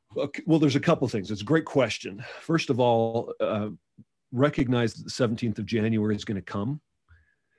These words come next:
Uh, recognize that someone's gonna bring home a, a nothing bundt cake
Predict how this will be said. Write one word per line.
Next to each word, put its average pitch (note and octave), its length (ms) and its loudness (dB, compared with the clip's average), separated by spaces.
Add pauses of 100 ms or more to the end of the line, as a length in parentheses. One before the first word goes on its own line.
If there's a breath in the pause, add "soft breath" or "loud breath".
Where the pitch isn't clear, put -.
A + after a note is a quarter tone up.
(180)
Uh, G2+ 400 -4
recognize A2+ 880 2
that G#2 200 0
someone's A#2 380 0
gonna A2 180 0
bring A2+ 300 0
home G#2+ 540 0 (180)
a, G#2 220 -4
a G2 100 -6
nothing A2 440 0
bundt A2+ 320 0
cake A#2 380 0